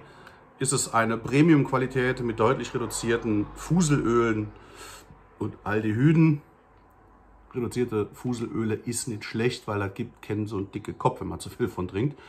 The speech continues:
Weil das, was danach jetzt gleich noch getastet wird, hat deutlich mehr wie siebzehn Prozent. Also das ist schon strange bei einem Likörchen. Ja, wenn ich das sehe, was ich sonst an Liköre bei mir hab, hab ja noch zwei andere, äh,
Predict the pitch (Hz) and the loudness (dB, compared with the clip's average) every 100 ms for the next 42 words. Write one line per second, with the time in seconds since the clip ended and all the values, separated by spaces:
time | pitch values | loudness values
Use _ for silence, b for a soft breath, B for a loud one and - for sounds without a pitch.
0 | B B - 107 117 120 113 107 95 110 | B B -2 0 0 0 -2 -2 4 6
1 | 135 117 - 95 98 104 95 98 - 104 | 6 0 -2 -2 -2 -2 -8 -6 -2 -2
2 | 101 92 - 107 113 B B - - 110 | -4 -10 -4 -4 -4 B B -14 -2 -2
3 | 107 87 104 101 90 104 - 85 - - | -2 -6 -2 -2 -4 -8 -8 -8 -8 -4
4 | 104 101 80 87 - - - 101 101 101 | -2 -2 -4 -8 -8 -10 -4 0 0 -2
5 | B B B B - - 101 107 - - | B B B B -18 0 2 2 -2 -2
6 | 98 98 95 92 90 92 85 _ _ b | 0 2 0 0 -2 -6 -10 _ _ b
7 | b b b b _ - 92 - 95 87 | b b b b _ -12 -12 -2 0 0
8 | - 90 82 76 _ 90 95 110 101 95 | -2 -6 -6 -10 _ -4 -2 -4 -6 -12
9 | 87 87 104 98 95 - 104 107 107 101 | -10 -8 -4 -2 -4 -4 -4 -4 -4 -4
10 | - 113 110 104 101 104 95 107 - B | -2 0 0 0 -2 -2 0 0 -2 B
11 | B B 110 107 95 - 101 98 117 120 | B B -6 -2 -4 -2 -2 2 2 4
12 | 113 113 B B B B B B _ 104 | 2 -2 B B B B B B _ -6
13 | 98 98 | -4 -2